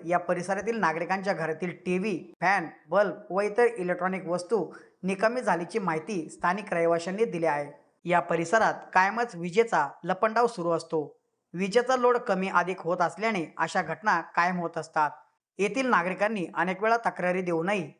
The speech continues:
महावितरण याकडे कानाडोळा करत असल्याचे नागरिकांनी सांगितले आहे. सदर भागात अनेक विजेचे पोल वाकले असून अनेक ठिकाणी विजेच्या तारा प्रमाणापेक्षा खाली आल्या असून नागरिकांचा सहस्पर्श त्या तारांना होऊन जीवितहानी होऊ शकते असे चित्र आहे.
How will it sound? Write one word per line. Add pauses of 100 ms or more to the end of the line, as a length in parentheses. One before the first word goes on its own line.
महावितरण
याकडे
कानाडोळा
करत
असल्याचे
नागरिकांनी
सांगितले
आहे. (520)
सदर
भागात (160)
अनेक
विजेचे
पोल
वाकले
असून (100)
अनेक
ठिकाणी
विजेच्या
तारा
प्रमाणापेक्षा
खाली
आल्या
असून (400)
नागरिकांचा (220)
सहस्पर्श
त्या
तारांना
होऊन (200)
जीवितहानी
होऊ
शकते
असे
चित्र
आहे.